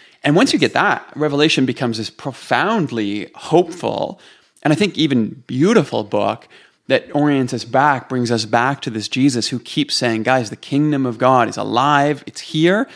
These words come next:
and it is slowly growing like a mustard seed, and it will eventually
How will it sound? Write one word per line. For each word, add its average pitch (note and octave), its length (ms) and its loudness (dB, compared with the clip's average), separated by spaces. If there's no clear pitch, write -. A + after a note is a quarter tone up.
and B2 160 -2
it B2 100 2
is A#2+ 160 0
slowly D3 600 4
growing B2+ 360 4
like A#2+ 220 2
a A#2 60 -2
mustard C3+ 360 0
seed, E3+ 220 0
and D3 160 4
it C#3 160 6
will F#3+ 280 4
eventually D3+ 760 4